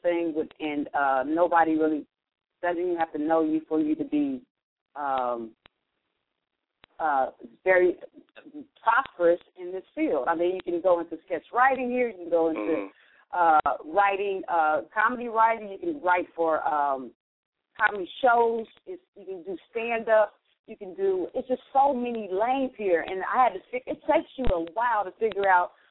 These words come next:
Speaker 1: what lane you're gonna be in because you can't do all of things. So you gotta figure out what the th-, what thing that you really wanna kinda focus on. And, uh, for me, I've always been a, a, a writer first 'cause I've always loved, like, uh, if I write this down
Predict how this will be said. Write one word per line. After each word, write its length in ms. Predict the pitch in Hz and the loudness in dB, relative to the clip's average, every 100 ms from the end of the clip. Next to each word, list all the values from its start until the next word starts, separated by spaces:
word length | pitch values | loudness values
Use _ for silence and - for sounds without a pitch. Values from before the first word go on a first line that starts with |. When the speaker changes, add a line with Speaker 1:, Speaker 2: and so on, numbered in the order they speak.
| - | -16
Speaker 1:
what 120 | 196 | -10
lane 260 | 214 226 220 | -8 -6 -6
you're 80 | |
gonna 180 | 196 180 | -6 -4
be 280 | 226 240 208 | -4 -4 -2
in 60 | 175 | -2
because 220 | 190 214 214 | -4 -6 -8
you 80 | - | -4
can't 280 | 269 233 185 | -2 -2 -2
do 140 | 220 - | -4 0
all 380 | 170 208 226 240 | 4 6 6 4
of 80 | 240 - | 0 -2
things. 340 | 277 285 285 - _ _ _ _ | -2 -2 -6 -8 _ _ _ _
So 60 | 214 | -4
you 80 | 220 | 0
gotta 140 | 202 214 | 0 -2
figure 180 | 214 208 | 0 2
out 200 | 196 185 | 2 0
what 100 | - | -4
the 60 | 190 | -6
th-, 160 | - - - | -10 -12 0
what 220 | 208 - - | 0 0 -6
thing 280 | 214 220 | -4 -4
that 100 | 202 - | -8 -8
you 100 | 220 196 | -8 -6
really 160 | 208 | -4
wanna 200 | 196 190 | -4 -4
kinda 220 | 180 190 175 | -4 -6 -2
focus 300 | 185 190 240 | -4 -4 -4
on. 300 | 254 269 277 - _ _ _ _ _ 214 | -2 -2 -2 -6 _ _ _ _ _ -10
And, 320 | 214 208 202 | -6 -4 2
uh, 380 | 196 196 185 180 - | 4 6 4 0 -6
for 60 | |
me, 420 | 226 302 294 269 - 180 | 0 2 2 -2 -8 -12
I've 120 | - 208 | 0 4
always 240 | 254 240 190 | 4 4 -2
been 180 | 208 196 | -8 -6
a, 180 | 180 180 | -4 0
a, 200 | 165 - 165 | 0 -2 -4
a 60 | |
writer 380 | 160 175 196 208 - | 0 0 0 -4 0
first 280 | 214 226 - | 0 0 -6
'cause 100 | 175 | -2
I've 140 | 170 | -2
always 320 | - 180 196 180 | 2 2 2 0
loved, 280 | 185 175 170 | 0 2 4
like, 240 | 165 160 _ _ _ _ _ _ 165 | 2 2 _ _ _ _ _ _ -10
uh, 340 | 160 147 143 - | -6 -6 -8 -8
if 100 | 170 | 0
I 120 | 196 185 | 2 4
write 220 | 185 175 | 2 0
this 120 | 180 165 | -6 -2
down 420 | 185 180 165 156 | 0 2 0 -2